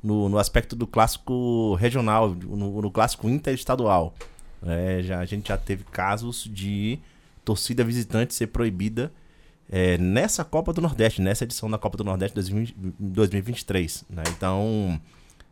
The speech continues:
é, é um, um caminho muito preocupante que o futebol do Nordeste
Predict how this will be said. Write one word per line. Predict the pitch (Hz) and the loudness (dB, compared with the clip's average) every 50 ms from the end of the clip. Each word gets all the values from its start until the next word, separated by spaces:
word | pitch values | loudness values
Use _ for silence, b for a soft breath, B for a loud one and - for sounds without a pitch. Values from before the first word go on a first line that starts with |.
| - | -8
é, | - - 95 92 92 92 90 90 87 87 85 85 82 85 85 80 | -2 0 2 4 4 4 4 4 4 4 4 2 2 2 0 0
é | 85 90 90 | 0 0 0
um, | 95 104 110 113 113 113 113 110 107 104 101 98 92 87 80 - - | 0 0 0 0 0 2 2 2 2 2 2 2 0 -2 -4 -6 -6
um | 107 127 - - - - - - - _ - - - 110 | -6 -6 -6 -8 -14 -20 -20 -20 -20 _ -18 -14 -8 -2
caminho | - 107 104 110 110 | 0 2 4 4 4
muito | 113 117 - | 2 2 0
preocupante | - 135 135 - - - 98 104 113 - - - - b b b b b b - | -2 -2 -2 -2 -4 -2 0 0 0 -2 -4 -8 -12 b b b b b b -10
que | - 98 95 104 | -4 -2 2 2
o | 107 110 | 2 2
futebol | 104 - - - 151 175 - - 127 113 110 113 123 | 0 -2 -4 -2 -2 -2 -2 -4 0 2 4 4 4
do | 123 123 | 2 0
Nordeste | 110 104 90 85 80 92 98 113 127 - - - - | -2 -2 -2 -2 -2 0 0 -2 -2 -6 -12 -16 -16